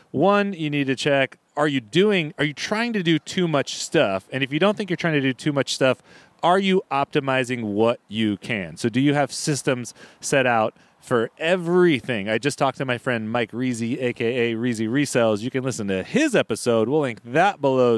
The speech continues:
too. Um, he is one of the busiest people I know, and he was just talking about chunking his day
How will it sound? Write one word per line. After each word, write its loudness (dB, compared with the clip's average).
too. 4
Um, -2
he -2
is 2
one -2
of 0
the 2
busiest -2
people -2
I 2
know, 2
and -6
he -2
was 2
just -6
talking -4
about 0
chunking -4
his -4
day 2